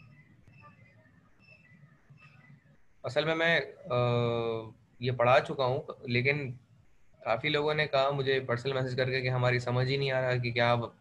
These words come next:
आपने वीडियो बनाई है। तो जबकि मैं दो मरतबा तो करा चुका हूँ वीडियो के लिहाज से, अ, मेरा मतलब है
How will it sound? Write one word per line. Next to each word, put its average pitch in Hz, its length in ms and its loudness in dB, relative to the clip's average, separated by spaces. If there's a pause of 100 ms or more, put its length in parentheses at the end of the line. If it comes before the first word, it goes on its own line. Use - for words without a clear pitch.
आपने 120 280 0
वीडियो 123 320 2
बनाई 117 340 -2
है। 117 80 -8
तो - 200 -6
जबकि 123 340 -2
मैं 139 180 0
दो 127 180 2
मरतबा 143 360 4
तो 143 100 -2
करा 131 260 4
चुका 127 260 2
हूँ 123 340 2 (460)
वीडियो 120 280 4
के 135 120 2
लिहाज 120 320 6
से, 139 180 -2 (340)
अ, 117 420 2
मेरा 117 140 0
मतलब 117 300 2
है 113 180 2